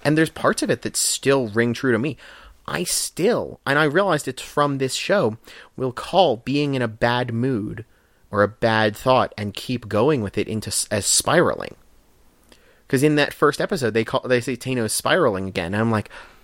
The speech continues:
"Is that where I picked up that phrase for?"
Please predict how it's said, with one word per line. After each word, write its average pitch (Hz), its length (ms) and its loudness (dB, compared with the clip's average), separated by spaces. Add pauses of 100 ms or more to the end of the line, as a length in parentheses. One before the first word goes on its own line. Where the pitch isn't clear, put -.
(300)
"Is - 140 -6
that - 240 -6
where 247 120 4
I 254 100 4
picked - 300 -6
up 277 100 -2
that 277 140 0
phrase 277 320 -2
for?" 311 380 -4